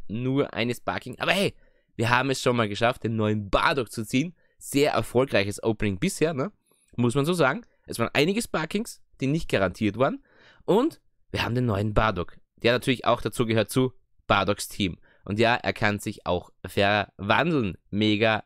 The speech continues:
mega geil. Den werden wir uns mal genauer ansehen in Zukunft. Ähm, wird wahrscheinlich ein bisschen dauern diesmal in meinem Meinungsvideo. Mega, mega geil.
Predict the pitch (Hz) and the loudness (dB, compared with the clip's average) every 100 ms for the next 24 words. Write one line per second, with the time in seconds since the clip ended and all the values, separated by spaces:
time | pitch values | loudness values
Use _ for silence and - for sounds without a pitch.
0 | - 98 92 95 98 - 107 87 78 - | -8 -4 -2 -2 -2 -2 -4 -4 -10 -18
1 | - - 120 139 139 131 120 113 127 95 | -18 -4 0 0 0 -2 0 0 0 -2
2 | 110 - 107 - 147 - 151 147 139 - | -6 -6 -8 -6 -8 -6 -4 -4 -6 -14
3 | - _ 107 110 107 104 127 - - 113 | -20 _ 0 0 0 -2 0 -2 -2 -4
4 | 120 _ _ - 151 - 120 107 127 113 | -4 _ _ -12 -8 -6 -2 2 2 0
5 | 107 113 117 - - _ - 107 107 107 | -4 -4 -6 -8 -20 _ -6 -2 0 0
6 | 113 107 110 104 101 107 143 - - _ | 2 2 0 0 -2 -2 -2 -8 -20 _
7 | _ 98 113 113 113 107 104 101 101 104 | _ 0 2 4 2 2 2 2 2 0